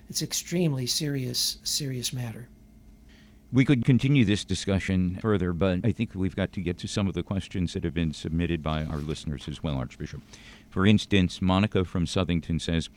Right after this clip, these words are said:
Speaker 2: "A friend of mine who is a bit of a history buff said that the root of all wars and political turmoil can be traced to religious differences. Is that the truth? Do you think that religion in general has had a positive or negative effect on the world?"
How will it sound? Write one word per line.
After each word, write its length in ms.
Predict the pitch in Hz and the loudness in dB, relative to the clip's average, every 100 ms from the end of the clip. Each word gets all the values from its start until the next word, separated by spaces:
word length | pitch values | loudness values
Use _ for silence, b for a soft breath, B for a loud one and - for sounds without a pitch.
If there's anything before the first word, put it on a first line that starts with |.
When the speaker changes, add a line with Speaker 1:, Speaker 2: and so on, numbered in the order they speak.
| B B B - | B B B -6
Speaker 2:
"A 60 | |
friend 220 | 98 127 127 | 4 6 6
of 80 | |
mine 260 | 113 117 127 | 6 8 8
who 180 | 110 107 | 6 6
is 140 | 92 | 4
a 60 | 104 | 4
bit 180 | 101 107 | 4 4
of 100 | 95 | 4
a 60 | |
history 380 | 87 120 - 107 | 6 4 4 0
buff 360 | 90 104 131 - | 4 2 2 -4
said 280 | 107 101 | -2 0
that 140 | 98 95 | 0 0
the 100 | 90 | 0
root 300 | 92 117 131 | 2 0 0
of 120 | 87 | 0
all 220 | 92 92 | 2 4
wars 460 | 90 127 131 139 113 | 4 4 4 2 0
and 100 | 90 | -2
political 400 | 104 101 95 87 | 0 0 0 -4
turmoil 580 | - 123 123 95 87 90 B B B - | 0 4 6 6 4 0 B B B 2
can 140 | 101 | 4
be 100 | 92 | 4
traced 340 | - 104 - - | 2 0 0 -2
to 60 | |
religious 460 | 92 85 92 92 - | -2 0 0 -2 -4
differences. 800 | 104 123 139 123 - 62 71 - - - | 2 2 4 2 0 -4 -6 -10 -18 -6
Is 340 | 120 139 135 104 | -2 0 -2 -2
that 260 | 107 120 | -2 -2
the 140 | 110 98 | -2 -4
truth? 460 | - 151 87 - B B B | -2 -2 -2 -4 B B B
Do 60 | 98 | -2
you 60 | 98 | 2
think 180 | 113 | 2
that 120 | 107 82 | 2 -2
religion 440 | 95 110 95 95 | 2 0 2 2
in 140 | 87 | 2
general 400 | 80 113 113 113 | 2 2 4 2
has 220 | 101 95 - | 0 -2 0
had 300 | 110 110 - | 0 0 -2
a 40 | - | -8
positive 540 | - 117 110 107 107 B B B | 0 0 2 0 -2 B B B
or 140 | 123 | 4
negative 380 | 117 117 95 82 | 6 6 6 2
effect 380 | 80 82 69 - | 2 0 -2 -2
on 80 | 69 | -4
the 80 | 64 | -2
world?" 380 | 60 50 55 | -4 -6 -10